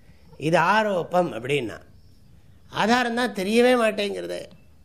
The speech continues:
அப்படிங்கிறது, அது இன்னும் கொஞ்சம் நன்றாக விளக்கணுங்கிறதுக்காக வேண்டி ஆதாரத்திலேயே ரெண்டு அம்சம் இருக்கப்பா, சம அம்சம், விஷம அம்சம்னு இருக்கு. விஷம அம்சம்தான் மறைக்கப்படுறது.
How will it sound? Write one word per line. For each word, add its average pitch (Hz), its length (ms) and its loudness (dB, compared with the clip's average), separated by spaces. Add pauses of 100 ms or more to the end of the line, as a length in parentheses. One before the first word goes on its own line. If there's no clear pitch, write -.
(960)
அப்படிங்கிறது, 185 440 -2
அது 185 180 2
இன்னும் 185 240 -2
கொஞ்சம் 147 240 -2
நன்றாக 226 480 0
விளக்கணுங்கிறதுக்காக 170 1080 -4
வேண்டி 139 340 -2 (720)
ஆதாரத்திலேயே 190 880 0
ரெண்டு 185 280 2
அம்சம் 196 320 -2
இருக்கப்பா, 131 500 -2 (920)
சம 190 380 2
அம்சம், 190 460 -2
விஷம 208 360 0
அம்சம்னு 143 520 -2
இருக்கு. 107 340 -10 (1400)
விஷம 254 360 4
அம்சம்தான் 208 720 0
மறைக்கப்படுறது. 151 1080 0